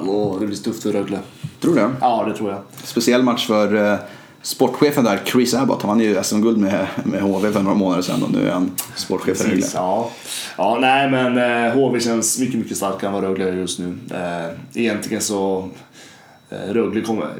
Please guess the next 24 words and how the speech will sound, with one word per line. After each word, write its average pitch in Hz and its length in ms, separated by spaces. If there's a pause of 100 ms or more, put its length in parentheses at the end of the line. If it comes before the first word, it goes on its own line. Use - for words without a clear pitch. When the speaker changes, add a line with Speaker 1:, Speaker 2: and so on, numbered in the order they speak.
(140)
Speaker 1:
alltså 120 180
Rögle 135 280
är 120 60
ju 135 100
i - 20
en 127 80
position 123 440
där 117 100
man, 117 160
man, 127 420
man 131 120
är 139 100
ju 135 60
inte 123 160
favorit 113 520
oavsett 101 380
vilket 101 160
lag 101 160
man 101 120
möter. 104 340 (200)
Eh, - 120
Speaker 2:
Nej. - 160 (140)
Speaker 1:
utan 95 560
de 98 340